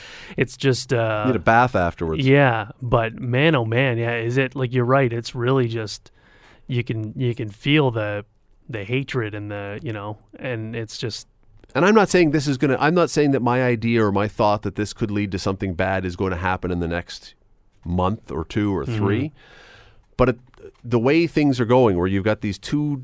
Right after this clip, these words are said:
Speaker 2: sides dividing, where you've got such anger, you've got such distrust and dislike, and, and if you try to, if someone tries to remove Donald Trump from office, there will be blowback.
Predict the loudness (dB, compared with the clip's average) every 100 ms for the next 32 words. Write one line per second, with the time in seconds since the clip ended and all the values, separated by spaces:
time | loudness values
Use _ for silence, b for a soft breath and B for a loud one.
0 | -8 0 2 4 2 0 -2 2 2 2
1 | 0 0 0 -2 -2 -2 -2 -2 0 0
2 | 0 0 -2 -2 -2 -2 -2 -2 -2 -4
3 | -16 -18 _ _ _ _ -16 -4 -2 -2
4 | 0 2 2 2 -4 -2 -2 -2 0 2
5 | 2 -2 -6 -4 -2 -4 -8 b b b
6 | b b b _ 0 0 2 0 2 2
7 | 2 2 4 6 6 4 2 2 0 -4
8 | _ -8 -4 0 2 6 6 6 4 4
9 | 4 2 4 4 4 4 4 4 2 0
10 | -2 0 0 2 0 -2 -10 -4 0 2
11 | 2 0 0 2 0 -2